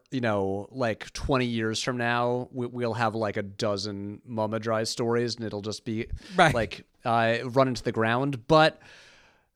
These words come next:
Speaker 1: maybe they really should <laughs> just stay away from it.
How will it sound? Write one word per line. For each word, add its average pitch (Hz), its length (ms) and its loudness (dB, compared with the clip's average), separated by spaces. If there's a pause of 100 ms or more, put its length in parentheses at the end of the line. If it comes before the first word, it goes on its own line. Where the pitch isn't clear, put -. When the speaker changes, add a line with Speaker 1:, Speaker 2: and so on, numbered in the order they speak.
(420)
Speaker 1:
maybe 135 280 0
they 214 140 4
really 175 260 4
should 156 340 4
<laughs> - 0 -
just - 240 -2
stay - 300 4
away 123 300 4
from 78 260 -6
it. - 140 -20